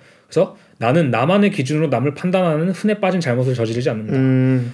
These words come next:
Speaker 1: 나는 남이 나와 다르다는 것을 기꺼이 인정한다. 내가 어떤 것을 택했다 해서 보통의 사람들이 그런 듯이 남도 그것을 따르라고 강요하지 않는다.
Speaker 2: 음.
Speaker 1: 그러니까 나는 서로 다른 수많은 삶의 방식이 있음을 이해한다.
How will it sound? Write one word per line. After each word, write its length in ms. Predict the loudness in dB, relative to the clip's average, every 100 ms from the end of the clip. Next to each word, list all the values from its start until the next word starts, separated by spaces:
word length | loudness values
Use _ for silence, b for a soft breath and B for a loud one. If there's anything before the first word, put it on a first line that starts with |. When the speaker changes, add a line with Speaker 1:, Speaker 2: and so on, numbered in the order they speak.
| -4
Speaker 1:
나는 240 | 0 2
남이 260 | 2 2 2
나와 240 | 4 2
다르다는 340 | 2 0 2 0
것을 160 | -2
기꺼이 340 | -4 -2 0 0
인정한다. 460 | 0 -4 -8 -14 -20 b b b
내가 200 | 2 2
어떤 240 | 2 2
것을 180 | 0 -2
택했다 340 | -4 -4 0
해서 240 | 0 0 -2
보통의 380 | -6 -2 0 0
사람들이 420 | 0 0 0 -2
그런 240 | 0 -2
듯이 500 | -2 -12 -6 -6 -6 b b b
남도 340 | 0 2 2
그것을 260 | 2 0 0
따르라고 320 | 2 2 0
강요하지 340 | -2 -2 -2 -2
않는다. 260 | -4 -6
Speaker 2:
음. 460 | -4 -2 -2 -2 -4
Speaker 1:
그러니까 180 | -2 0
나는 180 | 2 2
서로 220 | 2 2
다른 200 | 2 0
수많은 280 | 2 2 2
삶의 220 | 2 0
방식이 240 | 0 -2
있음을 240 | -2 -2 -4
이해한다. 260 | -4 -10